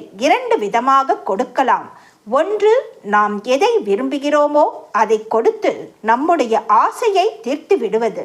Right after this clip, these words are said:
இன்னொன்று, நம்முடைய மனதை பக்குவப்படுத்தி அந்த இல்லாமையால் ஏற்படும்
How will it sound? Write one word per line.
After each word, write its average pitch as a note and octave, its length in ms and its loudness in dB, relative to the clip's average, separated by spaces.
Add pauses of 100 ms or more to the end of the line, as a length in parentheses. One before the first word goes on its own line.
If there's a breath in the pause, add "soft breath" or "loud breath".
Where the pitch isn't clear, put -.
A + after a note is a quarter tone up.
(480 soft breath)
இன்னொன்று, C#4 600 0 (280)
நம்முடைய C4+ 680 -2
மனதை C4 440 0 (240)
பக்குவப்படுத்தி B3+ 1000 -2 (400 loud breath)
அந்த D4 280 0 (100)
இல்லாமையால் C4 800 0 (200)
ஏற்படும் A3+ 540 -2